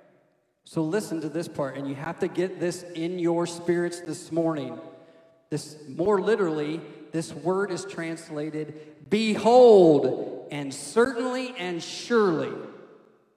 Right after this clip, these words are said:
That's a much stronger than the word like we usually know, as in just, "Here I am," right?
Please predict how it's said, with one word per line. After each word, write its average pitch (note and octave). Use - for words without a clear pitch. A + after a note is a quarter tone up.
That's E3+
a -
much C3+
stronger C3+
than A#2+
the A#2+
word B2
like B2
we C3
usually B2
know, A#2+
as A#2+
in A#2
just, A#2
"Here A#2
I A2+
am," B2
right? C3